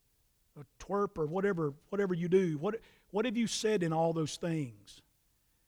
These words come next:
Oh, I can delete those and they won't matter. A-, ask a politician. They come back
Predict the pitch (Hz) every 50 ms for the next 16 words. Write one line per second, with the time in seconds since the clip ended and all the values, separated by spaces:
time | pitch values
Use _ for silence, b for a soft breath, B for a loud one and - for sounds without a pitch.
0 | _ _ _ - 180 196 247 240 - 208 202 185 196 208 233 247 240 - 190 190
1 | 185 170 165 156 143 143 147 147 180 180 185 185 185 185 - 190 170 190 185 160
2 | 139 127 - - - - - 302 - - - 240 269 - - 254 - - 240 240
3 | 214 190 190 214 208 185 165 - - 135 139 156 220 - 277 269 233 165 147 156
4 | 185 170 139 - - - -